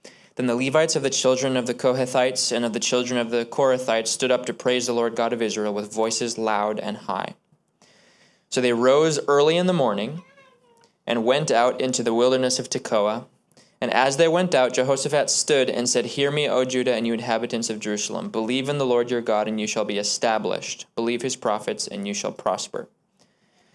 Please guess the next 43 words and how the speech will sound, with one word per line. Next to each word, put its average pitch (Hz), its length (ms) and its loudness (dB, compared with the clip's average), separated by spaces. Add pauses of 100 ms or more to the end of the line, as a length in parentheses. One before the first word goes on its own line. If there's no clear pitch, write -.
(300)
And 120 100 0
when 131 180 2
he 147 120 0
had 135 180 2
consulted 135 560 2
with 135 160 -2
the - 80 -8
people, 123 340 0
he 120 180 0
appointed 135 640 0
those 107 340 2
who - 240 -6
should 110 220 -4
sing 143 380 0
to - 120 -2
the 156 100 2
Lord 107 360 2
and 120 220 -6
who 127 100 -2
should 120 220 -6
praise 135 340 0
the 127 80 -4
beauty 135 400 -2
of 131 140 -2
holiness 110 500 -2 (160)
as 139 280 4
they 143 120 2
went 131 240 2
out 110 220 2
before 117 280 0
the 110 120 0
army, 107 400 -2 (500)
and 120 100 -2
were 117 120 0
saying, 110 500 0
"Praise 143 440 0
the 147 120 0
Lord, 113 360 2
for 113 200 0
his 107 160 -4
mercy 113 440 -2
endures 104 460 -4
forever." - 480 -4